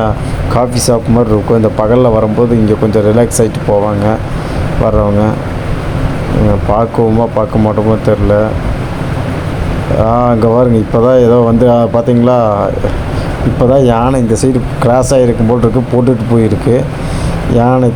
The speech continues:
தன்னோட ஐட்டங்களையெல்லாம் போட்டு போயிருக்கு. But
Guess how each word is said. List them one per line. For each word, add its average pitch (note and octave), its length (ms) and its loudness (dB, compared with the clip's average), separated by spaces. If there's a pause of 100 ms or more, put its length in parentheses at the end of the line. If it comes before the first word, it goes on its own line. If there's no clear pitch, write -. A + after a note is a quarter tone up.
தன்னோட A2+ 260 2
ஐட்டங்களையெல்லாம் B2 720 2
போட்டு A2+ 360 0
போயிருக்கு. A2+ 420 2 (180)
But A2+ 280 0